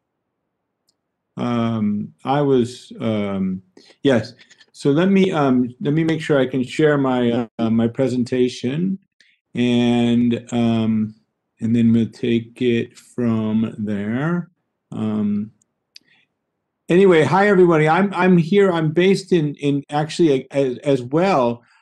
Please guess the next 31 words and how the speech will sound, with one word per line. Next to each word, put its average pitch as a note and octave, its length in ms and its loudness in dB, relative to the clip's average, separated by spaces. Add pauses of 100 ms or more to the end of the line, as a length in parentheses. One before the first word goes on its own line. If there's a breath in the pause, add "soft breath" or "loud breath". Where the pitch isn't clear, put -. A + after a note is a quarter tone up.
(180 soft breath)
uh, A#2+ 280 2
based C#3 480 2
in, B2+ 380 0
in B2 260 0
Kenya. D3 680 -2 (640)
Um, B2 520 0 (320)
but E3 160 2
actually, E3+ 440 2 (240)
I, D#3 140 0 (220)
I, D#3 380 0
I D3+ 60 2
travel D#3 400 0
quite D3+ 180 0
extensively C3+ 640 -2
in A#2 80 4
the A2+ 100 2
region. G#2+ 540 -2 (320)
So, C3+ 640 0 (280)
um, A#2 640 0 (120)
I, B2 280 -2 (100)
I C3 120 0
can, C#3 260 -6
what D3 140 -2
I'm D#3+ 160 0
gonna F3 200 0
w-, D#3 200 -6
try E3+ 180 -2
to D3+ 120 2
do D3+ 580 4 (420)
is B2+ 320 0
give E3 880 2